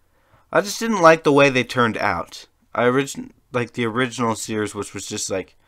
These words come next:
a lab series. It was basically the same thing as Blake's Lab, but I just didn't like the way, I just didn't wa-, like the way it seemed, and so, uh, I ended up changing it up. Um,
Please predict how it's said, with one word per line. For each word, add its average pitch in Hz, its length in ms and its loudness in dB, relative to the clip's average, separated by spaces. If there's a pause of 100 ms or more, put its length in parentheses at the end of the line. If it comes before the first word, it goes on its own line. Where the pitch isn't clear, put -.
(1040)
a 107 60 -8
lab 104 480 -2
series. 98 640 -8
It 101 100 -6
was 113 140 -4
basically 139 380 0
the 113 100 -2
same 120 280 0
thing 113 200 -2
as 92 80 -8
Blake's 101 300 -6
Lab, 92 200 -4
but 98 180 -2
I 101 120 0
just 104 240 -14
didn't 117 220 -4
like 113 200 -2
the 113 80 -4
way, 98 400 -2 (1600)
I 127 120 -2
just 143 160 -6
didn't 196 160 2
wa-, 151 240 2
like 131 260 2
the 135 80 0
way 127 180 4
it 107 100 -2
seemed, 139 600 -4
and 117 180 -8
so, 104 640 2 (1400)
uh, 101 320 2
I 120 180 4
ended 113 300 -4
up - 160 -4
changing 101 440 -6
it 87 60 -10
up. 82 240 -10 (160)
Um, 117 460 -4